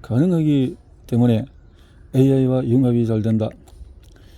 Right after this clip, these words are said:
아, 디투씨 비즈니스 모델을 채택했다면 마케팅 방식도 정교하게 선택되어야 한다. 참고로 대부분 소비재 기업들이 비투씨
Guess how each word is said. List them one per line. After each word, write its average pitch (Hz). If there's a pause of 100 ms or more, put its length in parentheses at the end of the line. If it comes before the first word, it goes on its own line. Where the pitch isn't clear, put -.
(320)
아, 127
디투씨 127
비즈니스 127
모델을 120
채택했다면 117 (640)
마케팅 127
방식도 127
정교하게 127
선택되어야 120
한다. 110 (1000)
참고로 131
대부분 131
소비재 127
기업들이 127
비투씨 123